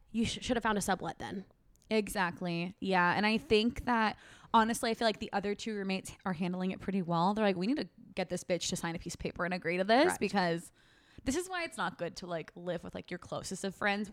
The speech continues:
Speaker 2: especially when you're younger, in your younger years. Like, I'm not friends with a lot of my roommates 'cause issues like that always come up. They affect your relationship with your friends, and people do, like, I believe that this Redditor truly believes that she is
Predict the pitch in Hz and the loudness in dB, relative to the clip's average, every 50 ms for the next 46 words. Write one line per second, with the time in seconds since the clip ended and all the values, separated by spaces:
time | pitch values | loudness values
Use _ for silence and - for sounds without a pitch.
0 | - - - 240 - - 285 - 349 311 294 277 233 196 165 - 160 180 170 175 | -10 -10 -10 -10 -8 -6 -6 -4 -2 -2 0 0 -2 -2 -4 -8 -10 -8 -6 -2
1 | 180 226 262 277 - - - - - _ - - 214 208 196 185 180 180 185 214 | 0 0 0 -2 -6 -16 -20 -20 -16 _ -2 2 4 6 6 6 6 4 4 4
2 | 226 226 233 - - - - 185 190 220 247 - 208 - - 185 185 185 180 - | 4 2 2 0 -2 -8 -4 -2 -2 0 0 -2 -4 -6 -10 -10 -10 -10 -12 -12
3 | - - 160 165 175 196 185 180 185 185 202 202 214 - 208 - 262 - - - | -10 -8 -6 -4 -4 -4 -4 -6 -6 -4 -4 -4 -4 -4 -4 -6 -8 -10 -14 -16
4 | _ _ _ _ _ - 240 233 214 - _ _ _ - 247 294 277 - - 320 | _ _ _ _ _ 0 2 2 2 0 _ _ _ -2 -2 0 2 2 2 2
5 | 302 - 269 247 - 247 220 220 - 196 180 180 180 190 - - - 247 220 190 | 2 2 0 -2 0 0 -2 0 0 -2 0 0 0 -2 -2 0 2 2 4 4
6 | 190 196 - - - - - _ - 208 196 190 - 190 180 - - 220 214 208 | 2 0 -2 -6 -18 -20 -18 _ -6 -4 -4 -2 -2 -2 -2 0 -2 0 0 2
7 | 208 196 185 - - 208 202 185 - 196 - 196 208 208 208 - 196 180 170 175 | 2 2 0 2 0 -2 -2 -2 -2 -4 -4 -2 -2 -2 -2 0 -2 0 0 0
8 | 175 185 196 202 180 170 170 - - - - - _ _ - - 254 - - 302 | -2 -2 0 0 0 -2 -2 -6 -12 -20 -20 -20 _ _ 0 0 0 2 2 0
9 | 285 208 165 160 208 226 233 240 233 202 214 190 - - _ _ _ - - - | 0 0 -4 -6 -6 -4 -4 -2 -2 -2 -2 -4 -4 -8 _ _ _ -14 -6 -2
10 | 226 - 381 - 359 302 285 294 262 277 - 226 226 - - 214 185 175 175 196 | 0 0 0 0 0 0 0 0 0 0 0 0 0 0 -2 -2 0 0 0 2
11 | 202 233 247 262 - - - - 208 208 202 202 208 180 190 185 180 175 180 170 | 2 2 2 2 2 -2 -6 -4 0 2 2 2 4 4 2 2 2 0 0 0
12 | - 190 190 - - 175 160 160 160 - - - - - | 0 -2 -2 -2 -2 -2 -2 -2 -4 -6 -10 -16 -18 -20